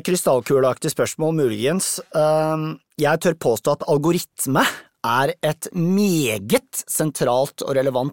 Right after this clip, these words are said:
kanskje et av de viktigste ordene, eh, i dag og fremover. Men husker du hva som var det store buzzwordet innenfor data og teknologi og digital i tjue sytten?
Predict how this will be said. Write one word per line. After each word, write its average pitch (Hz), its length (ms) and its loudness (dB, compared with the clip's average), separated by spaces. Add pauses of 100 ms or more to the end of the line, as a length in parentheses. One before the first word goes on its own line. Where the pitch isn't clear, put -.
kanskje 131 240 -4
et - 80 -4
av 131 40 -2
de 139 60 -4
viktigste - 480 -8
ordene, 101 460 -6 (260)
eh, 71 600 -10
i 110 260 -8
dag 113 320 -2
og 107 300 -4
fremover. - 420 -10 (880)
Men 302 200 2
husker 269 420 0
du 208 160 8
hva 120 240 2
som 208 240 2
var 101 220 0
det 175 100 2
store 139 800 0
buzzwordet 117 800 0
innenfor 135 640 0
data 131 580 2
og 135 460 2
teknologi 131 640 -2
og 131 60 -2
digital 131 500 2
i 165 80 -2
tjue 156 180 -4
sytten? 214 320 0